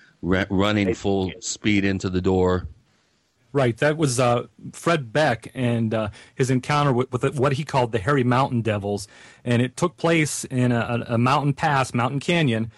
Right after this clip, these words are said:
Speaker 2: that's now known as Ape Canyon. And, uh, it's a very famous story. Um, Fred Beck swore it until the day he died it happened. He wrote a book about it, his battles with the, uh, the Mountain Devils. And th-, that's just another one of those cases. But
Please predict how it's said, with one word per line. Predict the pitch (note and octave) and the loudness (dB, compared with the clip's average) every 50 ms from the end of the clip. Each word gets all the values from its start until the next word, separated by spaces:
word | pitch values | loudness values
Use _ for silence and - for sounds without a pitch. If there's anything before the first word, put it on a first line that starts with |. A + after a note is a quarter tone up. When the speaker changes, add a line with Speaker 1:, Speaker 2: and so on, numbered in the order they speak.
| - - - - | -20 -20 -8 -6
Speaker 2:
that's | A2+ A2+ - | -6 -4 -2
now | - C3 C3+ C#3 | 0 0 2 2
known | C3 C3 B2+ B2+ | 2 2 2 0
as | A#2+ - - _ B2+ | -2 -4 -6 _ -2
Ape | C3+ D3 D#3 - | -2 -2 -2 -4
Canyon. | - - A#2 G#2+ G2+ F#2+ F#2 F#2 E2+ F2 F2+ - _ _ _ _ _ _ - | -4 -2 -2 -2 -2 -4 -6 -6 -8 -10 -14 -18 _ _ _ _ _ _ -6
And, | A#2+ A2+ A2+ A2 G#2+ G#2+ G#2 G#2 A#2 | -4 -2 0 0 0 0 0 0 2
uh, | A2+ G#2+ G#2+ G#2+ G#2 F#2+ | 2 4 2 2 0 -2
it's | F#2 - - B2 - | -6 -8 -8 -4 -2
a | C3 | -2
very | A#2 G2+ C3+ C#3+ C#3+ C3 | 0 2 2 2 2 2
famous | - C#3+ C3 C3 B2 - | 2 2 2 2 0 -2
story. | - - - C#3 C#3+ C#3+ D3 D3 D3+ D#3 C#3+ - _ _ _ _ _ - | -2 -2 0 2 2 2 2 2 0 -4 -6 -12 _ _ _ _ _ -6
Um, | G#2+ G#2 G2+ G#2 G#2 G#2 G#2+ G#2+ - _ _ _ _ _ _ _ | -4 -2 0 0 0 0 -2 -4 -8 _ _ _ _ _ _ _
Fred | - - C#3+ C#3+ D3 A#2+ | -6 -2 0 0 0 0
Beck | G#2 C#3+ D3+ D3 - | 2 2 2 2 0
swore | - - C3+ C3+ C#3+ D3+ D#3 | -4 -4 -2 0 2 2 2
it | C3+ | 0
until | C3+ B2 - C#3+ | -2 -2 0 0
the | B2+ C3 | 0 2
day | B2+ C3+ C3+ | 2 2 0
he | B2 C3 | 0 0
died | A#2+ B2 B2 C#3+ C#3 B2 | 0 0 2 2 2 2
it | A2+ G#2+ | 0 0
happened. | A2+ C#3+ D3+ D3+ - - | 0 0 0 0 -2 -4
He | G#2+ G#2+ | -4 -2
wrote | G#2+ B2+ B2+ A#2 | 0 0 0 0
a | |
book | G#2+ G2 A2+ A#2 - | 0 0 -2 -2 -2
about | A#2+ G#2+ G#2 G2+ G#2 | -4 -2 -2 -2 -2
it, | G2 G2 | -2 -4
his | G2 G#2 A2+ G#2 G2 - - - - - - _ _ _ | -4 -4 -4 -4 -4 -8 -10 -14 -20 -20 -20 _ _ _
battles | B2 A2+ A#2 B2 B2+ A2 | 0 0 2 2 0 0
with | A2+ B2 A#2 - | 0 -2 0 0
the, | B2 A#2+ A#2 A2 | 2 2 4 4
uh, | G#2+ A2+ A2+ G#2+ - - - | 2 2 0 -2 -6 -12 -16
the | G2+ F#2+ - - _ _ _ | -16 -16 -16 -20 _ _ _
Mountain | A#2 A2+ A#2+ C#3+ E3+ B2+ C3 A#2 | -2 0 2 2 2 0 0 0
Devils. | A2 G2+ G2 F#2 F2+ D2+ - - - - - - - - - _ - | 0 0 -2 -4 -6 -8 -10 -12 -14 -16 -20 -20 -20 -20 -20 _ -2
And | C3 B2+ B2 A#2+ B2+ B2+ - C#3 - - _ | 0 2 2 2 2 0 -2 -8 -12 -10 _
th-, | - D#3+ E3 E3 - | -2 0 0 0 0
that's | D#3+ D#3+ - | -2 0 0
just | - E3+ - E3+ | 0 0 0 2
another | D#3+ D#3+ D#3 D3+ | 2 2 4 4
one | C#3+ C#3+ B2+ | 4 2 2
of | |
those | A#2 - | 0 0
cases. | - - F3+ F#3 F#3 - - A#2+ G#2+ | 0 0 0 0 0 0 -2 -6 -2
But | G2+ C#3+ C3+ - | -2 -2 -2 -2